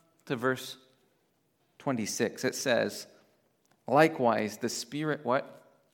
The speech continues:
"Helps us in our weakness." So now, when you're coming to Romans eight twenty-eight,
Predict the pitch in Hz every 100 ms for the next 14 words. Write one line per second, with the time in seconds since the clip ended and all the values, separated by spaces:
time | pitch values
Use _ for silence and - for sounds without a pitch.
0 | _ _ _ _ _ - - 127 127 -
1 | - 98 - - - - _ _ _ -
2 | 117 117 104 104 104 - - _ - 107
3 | 110 107 101 98 - - - - 151 175
4 | 190 156 156 - 147 180 240 233 190 180
5 | 147 143 127 139 147 131 - 147 151 -
6 | 170 160 98 117